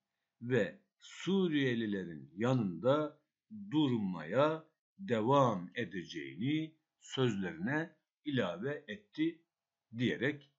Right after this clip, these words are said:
birinci bölümü bitirelim ki zaten yaklaşık yirmi beş dakika olmuş. Devamında inşallah önümüzdeki hafta,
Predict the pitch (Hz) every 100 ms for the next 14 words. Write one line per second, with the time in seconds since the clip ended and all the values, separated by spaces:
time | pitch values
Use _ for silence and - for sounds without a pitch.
0 | _ _ _ - 139 110 98 95 87 131
1 | 143 113 - 80 104 143 127 _ 131 104
2 | 107 - 135 120 117 - 90 - 123 110
3 | 110 107 - 85 - - - 123 135 135
4 | 135 - - _ _ _ _ _ _ 110
5 | 127 143 117 92 87 123 135 113 - 76
6 | 87 139 143 - _ _ _ 143 135 110
7 | 90 90 104 110 - - 151 160